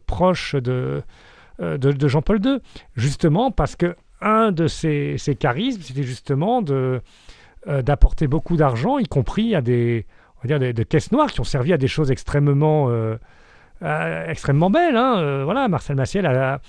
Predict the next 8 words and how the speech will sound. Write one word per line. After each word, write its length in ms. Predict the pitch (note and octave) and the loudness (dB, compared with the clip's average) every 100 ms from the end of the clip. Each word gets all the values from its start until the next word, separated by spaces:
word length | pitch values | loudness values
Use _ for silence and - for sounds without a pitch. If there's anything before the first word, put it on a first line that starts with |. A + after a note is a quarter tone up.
| - - - - | -20 -20 -18 -4
en 140 | C3+ | -2
partie, 600 | - C3+ - G3+ A#3+ A#3+ F3 | 0 0 -2 -2 0 2 2
euh, 220 | C3+ C3 | 2 0
financé, 840 | - D#3+ C#3+ B2+ - G3 A3 A3 | -2 0 2 2 2 2 2 2
euh, 440 | D3 C3 C3+ C#3 C#3 | 0 -2 -2 -2 -4
Solidarność 760 | - C3 C3+ B2 C3 D3+ - | -2 -2 2 2 4 2 2
en 40 | - | -2
Pologne 540 | - B2+ A#3+ C#4+ E3+ | 2 4 4 2 0